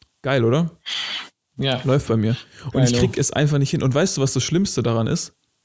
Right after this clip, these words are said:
Speaker 1: Es hat einfach überhaupt gar keine Konsequenz. Es ist einfach egal, dass ich das, dass mein Rhythmus sich so, also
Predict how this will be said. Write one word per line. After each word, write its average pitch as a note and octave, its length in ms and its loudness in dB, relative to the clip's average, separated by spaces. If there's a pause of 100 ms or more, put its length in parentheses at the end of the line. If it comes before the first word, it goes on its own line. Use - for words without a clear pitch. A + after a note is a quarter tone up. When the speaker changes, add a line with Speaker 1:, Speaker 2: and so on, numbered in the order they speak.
(640)
Speaker 1:
Es - 120 -6
hat B2 120 -2
einfach B2+ 260 -2
überhaupt C3+ 680 -2 (420)
gar C3 280 0
keine A#2+ 340 0
Konsequenz. A#2+ 760 -4 (380)
Es D3 120 -4
ist D3+ 100 -2
einfach D#3 200 0
egal, B2+ 380 2
dass A#2+ 160 -2
ich - 60 -8
das, - 120 -12
dass B2 220 -6
mein A#2 280 -2 (360)
Rhythmus A2+ 220 -2
sich A#2+ 120 0
so, A#2+ 180 0 (120)
also A#2+ 240 0